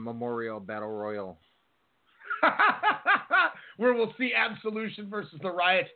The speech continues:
Speaker 2: Squad.
Speaker 1: <laughs>
Speaker 2: But,
Speaker 1: See, I wanna
Speaker 2: you
Speaker 1: see
Speaker 2: know
Speaker 1: an all-women's pay-per-view. Like,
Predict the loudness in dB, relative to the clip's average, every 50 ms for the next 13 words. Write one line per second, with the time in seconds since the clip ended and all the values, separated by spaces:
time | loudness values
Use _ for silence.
0 | -20 -20 _ -20 _ _ _ _ _ _ _ -8 -2 0 0 2 2 0 0 -2
1 | -4 -6 -8 -8 -16 -16 -16 -16 -18 -20 _ _ _ _ -2 -2 -2 0 0 -4
2 | -2 _ -2 -4 -4 -2 -2 -2 -2 -2 _ -14 -14 -14 -14 -16 -20 _ _ -20
3 | -18 -18 -18 -20 -20 -20 _ _ _ _ _ _ _ _ _ _ _ _ _ _
4 | _ _ _ _ -20 -20 -8 -2 0 2 6 6 6 6 6 6 6 6 6 6
5 | 6 6 6 6 6 6 6 6 6 6 4 2 2 2 0 -6 -6 -10 -12 -12
6 | -10 -6 -6 -6 -6 -6 -8 -6 -6 -6 -6 -6 -6 -6 -8 -8 -8